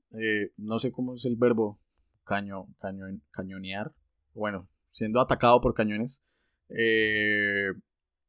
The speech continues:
ese sí es el momentazo para mí. Pues no sé, porque también para mí Lord Beckett es un muy buen villano,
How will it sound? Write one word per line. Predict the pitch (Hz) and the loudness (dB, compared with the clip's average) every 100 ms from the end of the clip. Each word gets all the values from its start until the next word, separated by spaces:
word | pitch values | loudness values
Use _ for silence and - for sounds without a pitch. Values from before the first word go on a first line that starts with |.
| _ _ _ | _ _ _
ese | 113 123 147 | -2 0 0
sí | 127 131 | -2 0
es | 113 | 2
el | 110 | 0
momentazo | 98 95 92 - 95 98 | -2 -8 -8 -4 -2 -2
para | 92 92 | -4 -6
mí. | 92 - - _ _ - 104 | -10 -14 -16 _ _ -16 -10
Pues | 101 | -6
no | 104 | -4
sé, | 95 107 95 _ _ - | 0 0 -2 _ _ 0
porque | 113 127 - _ _ - | 2 2 -2 _ _ 0
también | 117 117 | 4 6
para | 143 131 | 6 6
mí | 120 | 8
Lord | 127 123 | 8 8
Beckett | 131 131 131 - | 6 4 0 0
es | 120 131 | -2 0
un | 123 127 | -2 -4
muy | 127 131 | -4 0
buen | 120 117 | 2 4
villano, | 117 196 156 | 4 2 0